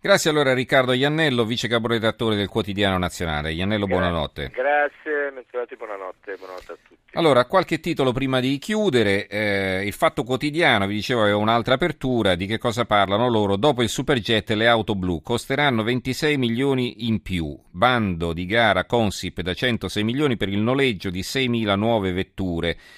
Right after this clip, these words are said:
Speaker 1: Mentre si sbandiera il taglio delle macchine di servizio, aumentano i noleggi, duemila in più rispetto al duemilatredici, e le vendite su eBay, l'incasso è di ottocentocinquantamila euro, come una settimana di leasing del nuovo aereo di Renzi.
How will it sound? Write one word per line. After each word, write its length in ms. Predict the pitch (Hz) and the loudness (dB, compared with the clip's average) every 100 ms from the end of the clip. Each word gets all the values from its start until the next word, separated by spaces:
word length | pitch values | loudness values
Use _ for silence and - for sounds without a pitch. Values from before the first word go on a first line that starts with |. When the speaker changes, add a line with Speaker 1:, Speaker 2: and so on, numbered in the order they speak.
| - _ _ - | -20 _ _ -4
Speaker 1:
Mentre 320 | 131 143 120 | 0 0 0
si 120 | 107 | -2
sbandiera 420 | 101 110 107 127 | 0 2 2 2
il 80 | 117 | 0
taglio 280 | 101 127 101 | 2 2 2
delle 100 | 98 | 0
macchine 360 | 110 127 - 123 | 0 -2 -2 -4
di 80 | 131 | -2
servizio, 460 | 175 170 185 - | -2 -2 -2 0
aumentano 360 | 127 147 139 117 | 0 0 0 0
i 60 | 113 | 0
noleggi, 480 | 90 80 71 78 | 0 -2 -4 -8
duemila 360 | 80 104 127 127 | -4 -2 0 0
in 120 | 113 | 0
più 140 | 117 120 | 0 -2
rispetto 440 | 101 - 110 101 | -2 -2 -4 -2
al 60 | 95 | -2
duemilatredici, 840 | 110 120 147 165 165 95 85 98 | 0 0 0 0 0 -2 -4 -4
e 60 | |
le 100 | 101 | -2
vendite 400 | 117 139 123 123 | 0 0 -2 -2
su 140 | 123 131 | -4 -2
eBay, 500 | 123 123 139 113 123 | -4 0 2 2 -2
l'incasso 640 | 104 98 95 123 113 - | -4 -6 0 2 0 -2
è 20 | |
di 140 | 85 87 | -6 -6
ottocentocinquantamila 1300 | - 98 131 117 92 87 95 117 113 110 120 147 147 | -6 -4 -2 -2 -4 -6 -4 -2 -2 0 -2 0 0
euro, 240 | 143 135 117 | 0 -2 -2
come 220 | 139 113 | 0 0
una 120 | 98 | 0
settimana 480 | - 110 127 120 101 | -4 -6 -4 -2 0
di 160 | 110 | 0
leasing 420 | 131 98 87 92 90 | -2 -2 -4 -2 -2
del 100 | 107 | 0
nuovo 380 | 113 104 95 92 | 0 0 0 0
aereo 380 | 92 87 85 85 | 0 0 -2 -4
di 120 | 85 | -4
Renzi. 560 | 87 82 80 - 85 | -2 -2 -4 -6 -10